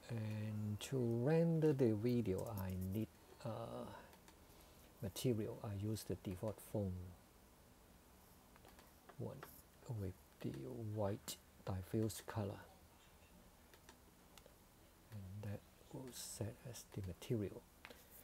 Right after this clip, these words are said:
And for the material, if you just want to see the video image, you can just copy your video image into the color map, so that you will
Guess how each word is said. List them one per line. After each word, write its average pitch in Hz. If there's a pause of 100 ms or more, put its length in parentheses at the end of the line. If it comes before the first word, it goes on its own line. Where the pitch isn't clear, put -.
(340)
And 110
for 117
the 120
material, 120 (160)
if 107 (160)
you 127
just -
want 123
to 107
see 107
the 87 (380)
video 107
image, 95
you 98
can - (320)
just 98 (420)
copy - (1700)
your 120
video 104
image 92
into 104
the 117 (140)
color 92
map, 85 (440)
so - (520)
that 98 (140)
you 117 (340)
will 98